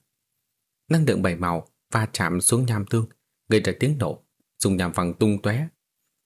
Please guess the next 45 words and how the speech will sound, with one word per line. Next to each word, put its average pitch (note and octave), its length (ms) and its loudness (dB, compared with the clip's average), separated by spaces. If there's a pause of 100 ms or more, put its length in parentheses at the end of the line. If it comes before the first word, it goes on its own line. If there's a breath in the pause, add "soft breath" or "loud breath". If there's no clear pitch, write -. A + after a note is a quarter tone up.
(320)
"Ngươi G2 320 4
thôi G#2+ 100 2
đi G#2+ 140 4
được F#2 200 0
không? A#2+ 300 0 (440)
Ta F3 80 4
nể A2 200 4
ngươi D3 360 4
là F2+ 100 2
nữ E2+ 120 0
nhân G#2+ 380 4 (180)
nên F#2 140 2
mới G2+ 120 2
không F#2 220 0
tính A#2 220 0
toán. D3+ 300 0 (540 soft breath)
Còn B2 300 2
tiếp G3 180 2
tục F#2+ 160 0
thì G2 100 2
đừng F2 180 0
trách C3 220 -4
ta G#2+ 160 0
trở D#2 180 0
mặt." F#2 220 -6 (1200)
Nam A2 180 0
tử F#2 80 0
áo F#2+ 200 0
đen F#2 280 0
quát A#2 280 -4
lớn, C3 200 -2 (640)
đối C3 140 2
mặt F#2+ 200 -2
với G2 160 0
tiếng G#2+ 180 0
thét, C#3 220 -4 (460)
Minh A2 140 4
Nhân F#2 180 2
phía A2 100 2
sau F#2 200 -2
vẫn A2 280 0
lạnh G2 220 -2
lùng G2 280 2
truy D#3+ 180 2
đuổi. F2 240 -2